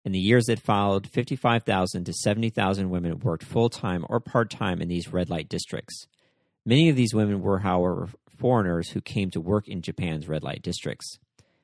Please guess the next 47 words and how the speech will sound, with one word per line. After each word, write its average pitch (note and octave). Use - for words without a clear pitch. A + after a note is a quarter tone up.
Male A#2
prostitutes A#2
also G#2
arrived E2+
to F2
cater F#2
to -
the E2+
needs D#2+
of -
gay G2
G E2
Is, D#2
but F2+
little B2+
public A2+
mention F#2+
was E2+
made G#2
of G#2+
them, G#2
and G2+
they G2+
failed A#2
to A#2
capture -
the F#2
public F#2+
imagination E2+
like D2+
the -
Pan F#2+
Pan C2+
girls. -
The -
Pan E3
Pan C#3+
girls A#2
came A2
to -
epitomize F#2+
the -
sex -
trade F#2
in F#2
post-war F#2+
Japan, D#2